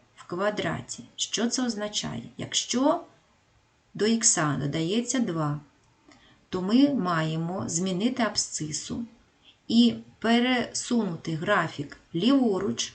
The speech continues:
на дві одиниці, на два одиничних відрізка. Ось ви бачите синій графік. Це був графік y дорівнює ікс квадрат. Ми його паралельно переносимо вздовж осі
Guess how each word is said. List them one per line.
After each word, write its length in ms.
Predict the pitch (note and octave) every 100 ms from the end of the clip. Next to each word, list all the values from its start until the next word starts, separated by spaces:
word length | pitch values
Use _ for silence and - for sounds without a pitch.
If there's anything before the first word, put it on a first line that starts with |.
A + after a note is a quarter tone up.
| _ -
на 120 | E3+
дві 220 | D#3 F#3
одиниці, 640 | A3 G#3+ G#3 F3 D3+ - - - - - - _ _ _
на 60 | F3+
два 240 | E3 F3
одиничних 640 | A3 G#3 E3+ E3+ - F#3 -
відрізка. 540 | - A#2+ A#2 - - -
Ось 220 | F#3+ F#3
ви 60 | E3+
бачите 440 | F3 E3+ - -
синій 440 | E3+ - F3+ D#3+ D3+
графік. 540 | D#3 D3 D3 - - _ _
Це 160 | - F3
був 160 | E3+ D#3+
графік 460 | E3+ D#3+ E3+ E3+
y 240 | D#3+ D#3+ D3+
дорівнює 360 | D#3 D3+ D3+
ікс 180 | - -
квадрат. 600 | - D3 - G3+ C#4+ -
Ми 120 | F3
його 320 | E3+ E3+ F3 - _
паралельно 520 | F#3 F#3 F#3+ F3+ D#3+
переносимо 760 | D#3 E3 D#3+ D3+ C#3+ C#3+ G#3+ A#3
вздовж 380 | G#3+ D#3+ D#3+ D#3+
осі 360 | D3 - C#3